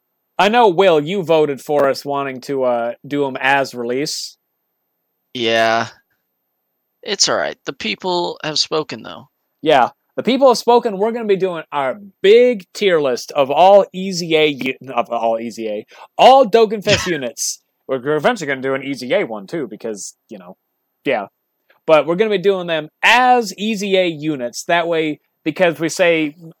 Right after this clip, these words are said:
Speaker 1: then we'll have a big problem at the time. It's literally every era is gonna be a different ranking. So, like, like, take physical full power Frieza is going to be in the bottom ranking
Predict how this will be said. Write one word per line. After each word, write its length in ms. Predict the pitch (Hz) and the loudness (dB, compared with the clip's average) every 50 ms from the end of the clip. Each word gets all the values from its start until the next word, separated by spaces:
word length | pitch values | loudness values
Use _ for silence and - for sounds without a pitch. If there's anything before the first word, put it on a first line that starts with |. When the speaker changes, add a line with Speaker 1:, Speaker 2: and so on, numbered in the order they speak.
| _ _ | _ _
Speaker 1:
then 260 | - 170 170 170 170 160 | -10 -4 -4 -2 0 2
we'll 140 | 156 151 | 2 2
have 160 | 151 165 156 143 | 2 2 0 0
a 40 | |
big 160 | 139 156 139 - | 0 -4 -2 0
problem 380 | 160 151 147 143 139 135 - - - | 0 0 0 0 -2 -10 -10 -8 -6
at 140 | 156 147 - | -6 -6 -6
the 80 | 131 | -8
time. 520 | - - 180 190 190 175 156 147 139 139 - _ _ _ _ _ _ _ _ _ | -6 -2 0 0 0 0 0 -2 -4 -8 -12 _ _ _ _ _ _ _ _ _
It's 180 | - 156 - 160 | -6 -6 -4 -2
literally 320 | 170 180 180 170 160 156 - | 0 0 2 2 0 0 0
every 300 | 175 175 160 156 - 165 | 0 0 0 -2 -2 0
era 280 | 170 165 156 147 139 135 | 2 4 6 6 4 4
is 100 | 127 - | 2 0
gonna 160 | 165 151 139 | -4 -2 -2
be 80 | 139 | -2
a 60 | 135 127 | -4 -2
different 300 | 147 139 - 131 113 117 | -4 -4 -6 -6 -10 -8
ranking. 380 | 123 120 110 101 92 95 98 | -8 -8 -8 -10 -16 -20 -14
So, 180 | - 127 120 117 | -8 -6 -6 -4
like, 180 | 117 117 113 101 _ _ _ _ _ _ _ _ _ _ - | -4 -6 -8 -10 _ _ _ _ _ _ _ _ _ _ -2
like, 160 | 143 131 120 _ _ _ _ _ _ - | -2 -2 -2 _ _ _ _ _ _ -4
take 180 | 151 143 131 - - _ - | -2 -2 -2 -4 -8 _ -2
physical 320 | 185 185 175 180 180 180 156 | -2 -2 0 0 -2 -2 0
full 200 | - 190 180 - | 2 0 0 2
power 260 | 170 165 160 151 135 | 2 2 4 4 2
Frieza 420 | - 190 185 160 120 120 110 - _ _ _ - - - | 2 2 0 0 0 -4 -6 -8 _ _ _ -12 -6 -4
is 140 | 151 147 - | -4 0 2
going 200 | 190 170 165 143 | 0 0 0 -2
to 80 | - 123 | -8 -6
be 200 | 160 175 160 151 | -4 -2 -2 -2
in 60 | 139 | -4
the 80 | 131 | -4
bottom 360 | 123 131 156 151 151 127 127 139 | 0 0 2 2 2 0 -2 -2
ranking 460 | 170 208 202 - 147 131 127 131 | -2 -2 -2 -4 -10 -12 -12 -12